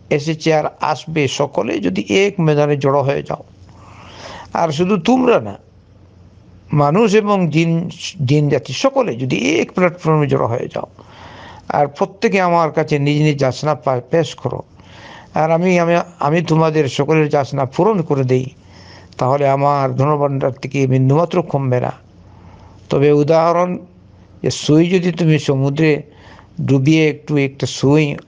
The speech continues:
আবার তুলো, তাহলে সমুদ্রের পানি কতটুকু এই সুইয়ের, আহ, আহ, সুইয়ের মাধ্যমে বা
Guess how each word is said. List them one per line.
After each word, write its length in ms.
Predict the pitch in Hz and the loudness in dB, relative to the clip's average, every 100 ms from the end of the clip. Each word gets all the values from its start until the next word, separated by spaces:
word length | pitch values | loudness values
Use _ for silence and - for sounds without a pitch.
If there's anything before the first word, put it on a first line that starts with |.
| _ - | _ -4
আবার 260 | 127 139 | 0 0
তুলো, 400 | 135 151 147 135 | 0 0 2 0
তাহলে 440 | 131 139 139 147 123 | 0 0 0 0 -2
সমুদ্রের 520 | 139 135 139 151 143 | -2 -2 0 0 0
পানি 300 | 143 143 156 | -4 -6 -4
কতটুকু 460 | 156 156 165 165 165 | -2 -2 -2 0 0
এই 100 | 143 | -2
সুইয়ের, 320 | - 143 147 | -2 -2 -2
আহ, 840 | 147 - - - - - - - 76 76 78 78 - - 160 160 156 160 - - - - - - - - - - - - - - | -4 -16 -20 -20 -20 -20 -20 -4 0 2 2 2 0 -2 -4 -4 -4 -8 -14 -20 -20 -20 -20 -20 -20 -20 -20 -20 -20 -20 -6 -4
আহ, 1500 | - - - - - - - - - - - - - - - | -4 -6 -14 -20 -20 -20 -20 -20 -20 -20 -20 -20 -20 -12 -8
সুইয়ের 400 | - 139 143 147 | -2 2 2 2
মাধ্যমে 540 | 139 135 123 135 135 123 | 0 -2 -2 -2 0 0
বা 200 | 123 | 0